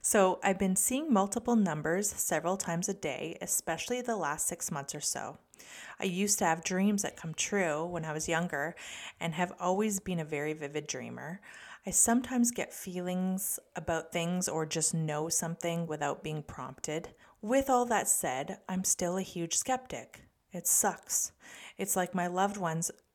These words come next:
or the universe is all but slapping me, and my naturally skeptic side is still dismissing it as coincidence. I grew up in a spiritual,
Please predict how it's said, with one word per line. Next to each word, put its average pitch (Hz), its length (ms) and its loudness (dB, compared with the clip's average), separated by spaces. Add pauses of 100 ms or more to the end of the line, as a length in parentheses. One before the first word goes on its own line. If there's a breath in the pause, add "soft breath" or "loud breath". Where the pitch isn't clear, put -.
or 170 240 0
the 160 120 -4
universe 165 680 2
is 165 220 -2 (260 loud breath)
all 208 140 6
but 196 180 -2
slapping 185 680 2
me, 170 220 -4
and 160 120 -2
my 151 140 -4
naturally 156 560 0
skeptic - 540 -2
side 143 480 -4 (100)
is 190 120 -2
still 196 280 4
dismissing 190 680 2
it 135 140 -4
as 156 160 -4
coincidence. 147 920 -2 (920 loud breath)
I 180 120 2
grew 180 280 0
up 180 120 -2
in 160 120 -2
a 156 40 -6
spiritual, 175 800 -2